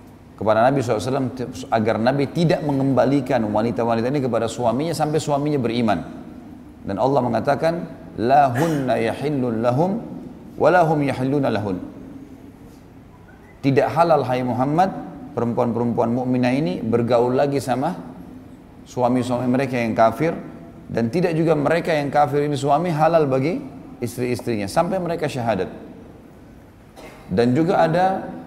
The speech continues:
hadis tentang kasus Zainab radhiyallahu anha, anak Nabi sallallahu alaihi wasallam yang menikah dengan As bin Abi As. Waktu Nabi sallallahu alaihi wasallam diutus menjadi nabi, maka semua anak-anak Nabi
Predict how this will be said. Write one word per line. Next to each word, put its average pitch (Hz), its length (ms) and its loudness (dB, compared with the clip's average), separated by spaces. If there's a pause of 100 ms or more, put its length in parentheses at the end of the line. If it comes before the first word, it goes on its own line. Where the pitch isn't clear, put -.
(180)
hadis 156 340 0 (880)
tentang 135 320 0
kasus 143 600 -4 (100)
Zainab 127 480 0
radhiyallahu 110 460 0
anha, 87 340 -4
anak 127 240 0
Nabi 127 220 0
sallallahu 104 420 -2
alaihi 101 80 -4
wasallam 117 240 -4
yang 95 160 -4
menikah 120 240 -2
dengan 101 240 -4
As 135 240 0
bin 117 160 -2
Abi 117 220 0
As. - 340 0 (1000)
Waktu 113 420 2 (720)
Nabi 143 240 2
sallallahu 127 400 0
alaihi - 80 -6
wasallam 143 240 -2
diutus 127 480 -2
menjadi 107 240 -2
nabi, 110 400 0 (720)
maka 107 240 2
semua 147 640 0 (560)
anak-anak 120 400 2
Nabi 123 300 2